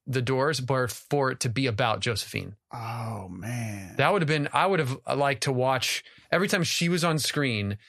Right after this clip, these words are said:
Speaker 1: and I saw something that she was doing or I sensed something she was thinking or, or whatever, I was, like, in it. And it's not because she's pretty. It's because her story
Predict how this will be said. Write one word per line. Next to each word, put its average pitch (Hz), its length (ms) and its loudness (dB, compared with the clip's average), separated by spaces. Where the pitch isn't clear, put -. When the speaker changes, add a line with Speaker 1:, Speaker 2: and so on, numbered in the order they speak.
Speaker 1:
and 131 120 2
I 127 60 4
saw 147 280 2
something 151 480 2
that 131 100 0
she - 200 0
was 120 180 0
doing 156 400 2
or 113 140 2
I 110 60 0
sensed - 520 0
something 131 320 0
she 127 220 0
was 110 200 -2
thinking 151 480 2
or, 101 180 0
or 123 100 2
whatever, 139 500 2
I 147 140 6
was, 139 300 0
like, 110 260 -2
in 135 140 2
it. 95 280 -4
And 151 140 4
it's 147 180 -2
not 175 180 2
because 151 240 0
she's 120 200 -2
pretty. 123 400 0
It's 123 120 -2
because 123 540 0
her 156 240 0
story 123 880 0